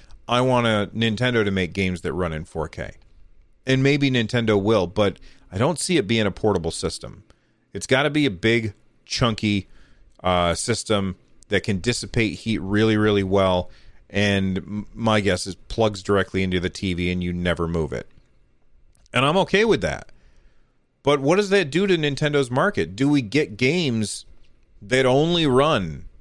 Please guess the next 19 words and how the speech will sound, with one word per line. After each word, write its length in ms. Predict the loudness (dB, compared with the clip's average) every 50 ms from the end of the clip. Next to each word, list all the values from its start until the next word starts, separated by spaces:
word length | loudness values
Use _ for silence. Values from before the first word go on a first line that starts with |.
| -20 -20 _ _ _ _ _ _ -2
on 400 | 0 2 2 4 2 2 2 2
the 80 | 0
Nintendo 640 | 0 0 0 -2 -2 -2 0 2 2 4 2 2 0
four 300 | -2 0 0 2 2 0
K 400 | 0 0 2 2 4 2 2 0
system 580 | -2 -4 -4 -4 -4 -6 -10 -10 -10 -12 -14 -20 -20 -20 -20 _ -20 -20 -20 -20 -20 -20 -20 -20 -20 -20 _ -4
and 280 | -2 0 0 2 2
they 120 | 2 0 2
don't 240 | 2 2 0 0 0
run 220 | 0 2 2 2
on 160 | 2 0 0
the 60 | -2
Switch 340 | -4 -4 -2 -4 -4 -4 -2
Lite 300 | -2 0 0 0 0 -2 -2
or 380 | 0 0 2 2 2 0 0
the, 320 | 0 0 0 0 0 -2 -6 -10 -20 -20 -20 _ _ _ _ -4
the 80 | -2
Nintendo 800 | -2 0 0 -2 -2 -2 -2 0 2 2 2 2 2 0 -2 -4 -8 -18 -20 -20 _ _ -20 -14
Switch 500 | -10 -6 -2 0 0 0 0 -2 -6